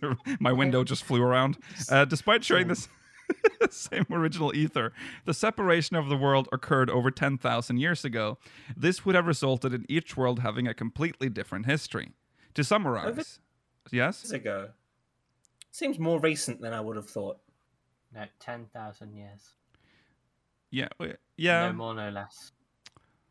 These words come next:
Speaker 3: Well, over ten thousand years, so it could be ten million.
Speaker 2: I feel like he wouldn't have said over ten thousand if it was
Speaker 1: <laughs>
Speaker 2: ten million, but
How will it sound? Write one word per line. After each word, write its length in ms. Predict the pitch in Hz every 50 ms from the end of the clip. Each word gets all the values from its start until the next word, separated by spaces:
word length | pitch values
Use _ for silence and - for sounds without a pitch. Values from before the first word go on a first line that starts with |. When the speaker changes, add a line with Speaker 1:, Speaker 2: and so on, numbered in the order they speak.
| _ _ _ _ _ _ _ _ _ _ _
Speaker 3:
Well, 140 | - 151 160 -
over 260 | 180 185 190 170 160
ten 220 | 131 - 123 107 101
thousand 280 | - 98 92 92 104
years, 180 | 104 104 98 -
so 60 | 135
it 80 | 120 -
could 120 | 143 135
be 80 | - 110
ten 220 | - - 110 104
million. 380 | 110 117 113 104 95 95 98 107 _ _ _ _ _ _ _ _ _ _ _ _ _ _ _ _ _ _ _ _ _ _ _ _ _ _ - -
Speaker 2:
I 80 | 156
feel 200 | - - 175 151
like 160 | 135 123 113
he 120 | - - 131
wouldn't 380 | 113 110 107 110 107 110 107
have 120 | - 143 139
said 260 | - - - 175 160
over 200 | 160 147 139 156
ten 260 | 147 - - 156 147
thousand 380 | - 143 127 131 135 175 135 196
if 120 | 196 - 185
it 80 | -
was 140 | - 208 -
Speaker 1:
<laughs> 80 | 202 226
Speaker 2:
ten 180 | 226 214 190
million, 380 | 226 202 - 175 165 165 170 180
but 160 | 262 320 311